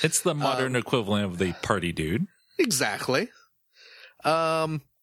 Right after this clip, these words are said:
Speaker 2: and people were kind of freaking out about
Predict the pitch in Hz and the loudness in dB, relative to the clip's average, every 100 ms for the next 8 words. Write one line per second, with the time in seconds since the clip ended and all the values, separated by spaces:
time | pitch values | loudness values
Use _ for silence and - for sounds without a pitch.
0 | - _ _ _ _ _ _ 151 151 247 | -20 _ _ _ _ _ _ 0 2 0
1 | 262 226 226 - 202 196 180 156 160 147 | 2 2 0 0 0 2 2 2 0 2
2 | 147 | 0